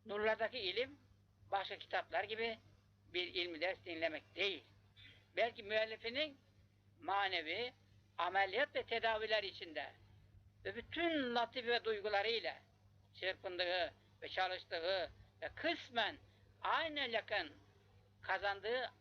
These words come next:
akli ve hali ve kalbi hissi tasdik ve zevk ettiği hakikatları onun ders aldığı yerden ders almak.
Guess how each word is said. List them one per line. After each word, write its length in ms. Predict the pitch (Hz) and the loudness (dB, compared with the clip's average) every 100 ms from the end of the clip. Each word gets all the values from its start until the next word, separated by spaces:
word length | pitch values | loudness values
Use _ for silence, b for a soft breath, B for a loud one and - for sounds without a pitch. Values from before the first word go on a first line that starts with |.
| - | -2
akli 540 | 233 - - 240 320 | -2 -2 -8 -4 0
ve 60 | 311 | 0
hali 680 | 254 - 240 233 226 233 | 0 -2 0 0 0 0
ve 100 | 220 - | 0 -2
kalbi 520 | 220 214 202 226 196 | 0 -2 0 -2 -2
hissi 420 | 208 - - 190 | -6 -8 -6 -4
tasdik 380 | - 202 - 202 | -2 -2 -4 -6
ve 80 | 180 | -2
zevk 240 | 247 247 | 0 0
ettiği 260 | 214 - 208 | -4 -2 -2
hakikatları 720 | 185 190 185 - 190 254 311 - b b b - | -2 -4 -6 0 2 4 2 -2 b b b -10
onun 360 | - 185 160 147 | -6 -4 -6 -2
ders 240 | 202 208 | 0 0
aldığı 240 | - 165 165 | 0 -4 -2
yerden 320 | 147 143 139 - | -6 -8 -12 -2
ders 220 | 208 202 | 0 0
almak. 440 | 143 139 - - | -4 -14 -20 -20